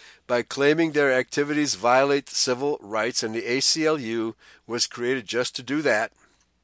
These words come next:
Number seventeen, get control of the schools. Use them as transmission belts for socialism and current communist propaganda. Soften the curriculum.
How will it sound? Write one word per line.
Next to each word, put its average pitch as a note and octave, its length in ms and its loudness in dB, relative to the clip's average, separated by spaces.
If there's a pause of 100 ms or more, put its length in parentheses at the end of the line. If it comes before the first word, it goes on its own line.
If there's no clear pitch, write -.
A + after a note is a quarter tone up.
(1300)
Number C3+ 240 -2
seventeen, D#3+ 760 4
get D#3+ 240 0
control D#3+ 420 -2
of E3+ 80 -4
the F#3+ 80 -2
schools. A3+ 840 4 (680)
Use E3 300 4
them G3 180 6
as E3+ 280 4
transmission F3 720 2
belts D#3 340 2
for C#3 140 -4
socialism F3 720 0
and B2+ 160 -4
current E3 400 0
communist E3 540 0
propaganda. C3 840 -2 (640)
Soften F3 520 6
the F#3+ 100 2
curriculum. C3 760 -2